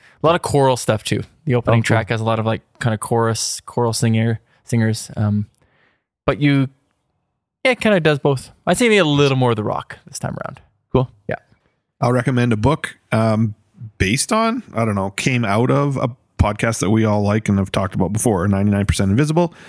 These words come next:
Speaker 3: The book's called The Ninety-nine percent Invisible City, and it's a field guide to the hidden world of everyday design. If you like the podcast, you'll like the book. It's just got a lot of images and stories that are about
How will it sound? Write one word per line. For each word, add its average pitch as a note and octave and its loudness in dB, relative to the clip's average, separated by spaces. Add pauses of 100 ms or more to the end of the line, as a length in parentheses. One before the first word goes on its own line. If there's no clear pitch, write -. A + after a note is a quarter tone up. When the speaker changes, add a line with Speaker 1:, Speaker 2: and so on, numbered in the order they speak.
(160)
Speaker 3:
The A#2+ 0
book's C3 0
called B2+ 0
The A#2+ 2
Ninety-nine A2+ 2
percent A2 0
Invisible G#2 0
City, A#2 0 (500)
and A2+ 2
it's G#2 0
a G#2 2
field D#3+ 0
guide F#2+ 0
to A2 2
the G2 2
hidden G#2 2
world G2 0
of F#2+ -2
everyday F#2+ 0
design. G2+ -2 (840)
If A2 0
you A2 2
like A2 0
the - -6
podcast, F2+ -4
you'll F2 0
like F2 -2
the F#2 -6
book. C3+ -2
It's G#2 -2
just G2+ 0
got G2 -2
a F#2+ -4
lot F#2 0
of F#2+ -6
images A#2 0
and F#2+ 0
stories A2 -2 (840)
that F#2+ 2
are F#2+ 2
about G2 0